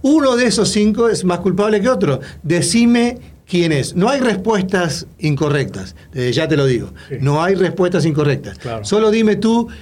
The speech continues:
Speaker 1: quién es más culpable que quién en esta historia.
Speaker 2: Y, y lo, estoy de acuerdo porque yo también ya pasé por ese ejercicio y,
Speaker 1: Ujú.
Speaker 2: y lo tuve que pensar. Y cuando yo di mi respuesta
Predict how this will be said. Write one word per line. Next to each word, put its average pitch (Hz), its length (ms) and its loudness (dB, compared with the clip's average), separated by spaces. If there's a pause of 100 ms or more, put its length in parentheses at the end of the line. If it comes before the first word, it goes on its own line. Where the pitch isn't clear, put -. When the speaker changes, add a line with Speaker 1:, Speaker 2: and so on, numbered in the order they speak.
(160)
Speaker 1:
quién 247 380 2
es 220 160 4
más 208 240 2
culpable 190 680 0
que 147 140 0
quién 185 460 0
en 143 120 -4
esta 135 180 -2
historia. - 380 -12
Speaker 2:
Y, 190 80 -6
y 202 260 -4
lo, 180 340 -2
estoy 196 280 0
de 226 60 4
acuerdo 208 400 0
porque 165 220 -2
yo 170 120 -2
también 180 280 -2
ya 165 180 -2
pasé 165 260 -4
por 160 160 -2
ese 151 120 -2
ejercicio 196 680 0
y, 139 240 0
Speaker 1:
Ujú. 143 300 2
Speaker 2:
y 151 60 -4
lo 147 100 2
tuve 160 220 2
que 175 100 -2
pensar. 208 720 0 (400)
Y 170 200 -2
cuando 165 280 0
yo 202 280 2
di 208 260 2
mi 185 340 2
respuesta 160 920 -2